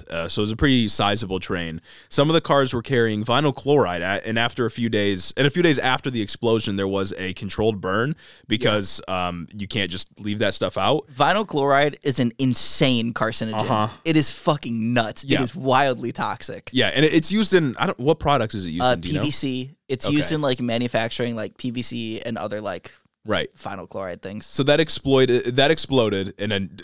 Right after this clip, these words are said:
Speaker 1: near a town of
Speaker 2: Yes.
Speaker 1: people, right? And they all
Speaker 2: Yes.
Speaker 1: had to be evacuated. Um, and then
Speaker 2: Immediately.
Speaker 1: immediately,
Speaker 2: They were told
Speaker 1: because
Speaker 2: to
Speaker 1: it's,
Speaker 2: immediately
Speaker 1: it's,
Speaker 2: evacuate.
Speaker 1: yeah,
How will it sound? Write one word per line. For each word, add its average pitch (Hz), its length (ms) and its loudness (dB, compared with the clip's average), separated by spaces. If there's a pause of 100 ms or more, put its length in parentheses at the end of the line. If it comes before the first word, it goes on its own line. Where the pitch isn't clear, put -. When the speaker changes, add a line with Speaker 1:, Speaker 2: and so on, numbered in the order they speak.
Speaker 1:
near 147 280 6
a 139 60 4
town 87 460 -4
of 120 120 -2
Speaker 2:
Yes. 120 140 2
Speaker 1:
people, 95 180 -2
right? 95 220 0
And 113 80 -2
they 123 60 2
all 127 100 4
Speaker 2:
Yes. 147 60 2
Speaker 1:
had 131 80 2
to 127 80 0
be 120 120 2
evacuated. 98 720 -2 (400)
Um, 107 340 2
and 123 120 2
then 214 100 8
Speaker 2:
Immediately. 175 540 2
Speaker 1:
immediately, 131 420 4
Speaker 2:
They 165 60 4
were 170 100 4
told 190 160 4
Speaker 1:
because 135 160 2
Speaker 2:
to - 80 4
Speaker 1:
it's, 151 140 4
Speaker 2:
immediately 147 500 2
Speaker 1:
it's, 123 120 2
Speaker 2:
evacuate. 117 380 -2
Speaker 1:
yeah, 113 180 2